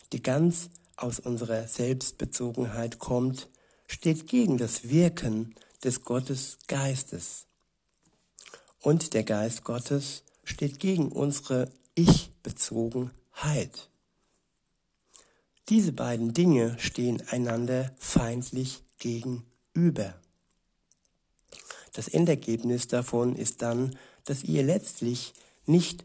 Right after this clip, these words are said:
das tut, was ihr eigentlich wollt. Wenn ihr euch aber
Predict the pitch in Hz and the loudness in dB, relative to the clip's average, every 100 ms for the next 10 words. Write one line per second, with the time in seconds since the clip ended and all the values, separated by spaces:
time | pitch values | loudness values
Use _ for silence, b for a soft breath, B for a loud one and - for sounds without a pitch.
0 | _ - 117 - - - 127 135 - - | _ -4 0 -2 -4 -6 -4 -4 -6 -14
1 | B B B - 127 - 131 - 101 110 | B B B -8 -4 -2 -2 -2 -2 -4
2 | 127 127 135 - - 151 160 110 - - | -4 -4 -6 -8 -2 2 2 -2 -10 -18
3 | _ _ _ _ _ - _ - 165 185 | _ _ _ _ _ -20 _ 2 4 4
4 | - 127 131 - 120 117 123 | 4 0 -2 -2 -4 0 -2